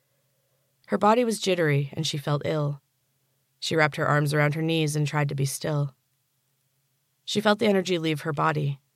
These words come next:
It was absorbed into the rock beneath her, and a cool wave of safety washed over her. Yada leaned her head back against the stone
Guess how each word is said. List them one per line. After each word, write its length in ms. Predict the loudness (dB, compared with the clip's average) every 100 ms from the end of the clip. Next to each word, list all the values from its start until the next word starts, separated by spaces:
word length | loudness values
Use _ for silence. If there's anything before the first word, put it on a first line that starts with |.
| _ _ _ _
It 100 | 0
was 140 | 2 0
absorbed 400 | 0 2 2 2
into 160 | -4
the 100 | -2
rock 280 | 2 2 0
beneath 340 | -6 -4 -4
her, 180 | -4 -2
and 140 | -2 -4
a 60 |
cool 320 | -4 -2 -2
wave 280 | 2 2 2
of 120 | -2
safety 460 | -4 -4 -6 -2 0
washed 360 | 2 2 0 -4
over 280 | -4 -2 0
her. 320 | 0 0 -4 _ _ _ _ _ _ _ _ _ _
Yada 280 | 2 4 6
leaned 260 | 4 4 2
her 120 | -2
head 200 | -2 0
back 240 | 0 0
against 320 | 0 -2 -2
the 80 | -4
stone 600 | -8 -4 0 2 2 0